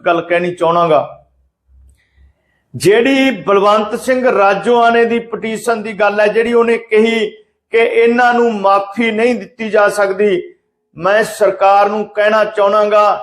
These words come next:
ਕਿ ਤੁਹਾਡੇ ਤੋਂ ਮਾਫੀ ਕੋਈ ਨਹੀਂ ਮੰਗ ਰਿਹਾ, ਤੁਹਾਤੋਂ ਕੋਈ ਖੈਰਾਤ ਨਹੀਂ ਮੰਗ ਰਿਹਾ, ਤੁਹਾਤੋਂ ਕੋਈ ਸਿੱਖ ਮਾਫੀ ਨਹੀਂ ਮੰਗ ਰਿਹਾ,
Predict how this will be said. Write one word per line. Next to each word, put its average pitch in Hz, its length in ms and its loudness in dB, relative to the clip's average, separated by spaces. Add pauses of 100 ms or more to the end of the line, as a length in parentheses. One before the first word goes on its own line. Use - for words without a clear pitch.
(360)
ਕਿ 214 100 0
ਤੁਹਾਡੇ 208 540 0
ਤੋਂ 214 200 0
ਮਾਫੀ 202 640 -2
ਕੋਈ 269 360 2
ਨਹੀਂ 285 120 0
ਮੰਗ 254 220 -2
ਰਿਹਾ, 247 360 2 (1000)
ਤੁਹਾਤੋਂ 240 420 0
ਕੋਈ 262 540 2 (680)
ਖੈਰਾਤ 214 640 2
ਨਹੀਂ 262 180 -2
ਮੰਗ 226 280 -2
ਰਿਹਾ, 220 280 2
ਤੁਹਾਤੋਂ 214 460 -4
ਕੋਈ 214 160 2
ਸਿੱਖ 202 380 -6
ਮਾਫੀ 185 520 -2
ਨਹੀਂ 220 120 -2
ਮੰਗ 208 240 0
ਰਿਹਾ, 208 500 2